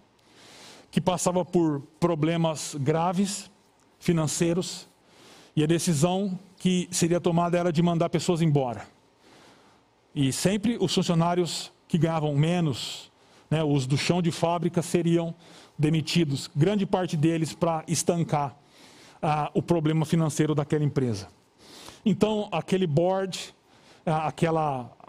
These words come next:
aquela diretoria, marca u-, uma reunião só pra validar essa decisão de mandar embora grande parte dos seus funcionários mais humildes, mas como parte daquele board tinha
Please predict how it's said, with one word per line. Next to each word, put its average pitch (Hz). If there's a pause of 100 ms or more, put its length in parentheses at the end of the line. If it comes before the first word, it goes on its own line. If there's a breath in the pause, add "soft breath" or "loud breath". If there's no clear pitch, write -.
(200)
aquela 143
diretoria, 175 (680 loud breath)
marca 175
u-, 117 (300)
uma 170
reunião 180 (320)
só -
pra 254
validar 202 (180)
essa 160
decisão 170
de 165
mandar 165
embora 151 (420 loud breath)
grande 165
parte 175
dos 147
seus 170 (340 loud breath)
funcionários 160
mais 151
humildes, 185 (580 loud breath)
mas 180
como 208
parte 208
daquele 185
board 160
tinha 180